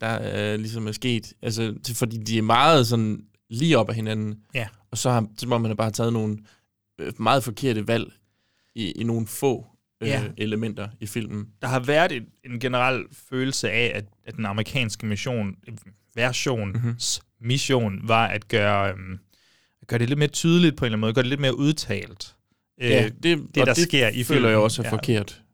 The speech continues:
Speaker 1: på en måde.
Speaker 2: Det, det tror jeg også. Det er jo, hvad skal man sige, det er jo et sjovt valg i et forsøg på at distancere sig fra originalen, og så rent faktisk
Speaker 1: Mm.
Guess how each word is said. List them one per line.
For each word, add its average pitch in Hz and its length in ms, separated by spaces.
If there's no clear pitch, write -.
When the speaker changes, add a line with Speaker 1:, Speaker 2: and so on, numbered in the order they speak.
Speaker 1:
på 110 60
en 107 60
måde. 104 280
Speaker 2:
Det, 165 180
det 175 120
tror 170 220
jeg 120 100
også. 123 160
Det 139 120
er 135 40
jo, 123 140
hvad 120 160
skal 120 100
man 117 60
sige, 120 320
det - 160
er 123 40
jo 113 80
et - 80
sjovt 196 440
valg 143 280
i 120 100
et 110 100
forsøg 123 460
på 127 180
at 113 120
distancere 117 640
sig 95 160
fra - 220
originalen, 110 640
og 104 80
så 127 120
rent 120 260
faktisk 110 480
Speaker 1:
Mm. 107 180